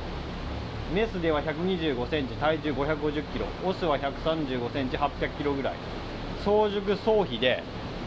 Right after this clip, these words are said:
早く太ってくれると。肉質は外国種のうちで最も優れている。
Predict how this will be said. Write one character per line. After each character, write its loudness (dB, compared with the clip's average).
早 4
く 0
太 -2
っ 0
て 0
く -4
れ 2
る -2
と。 -6
肉 2
質 0
は 6
外 4
国 -2
種 -2
の 2
う 0
ち -6
で 2
最 0
も 2
優 0
れ 2
て -6
い -2
る。 -2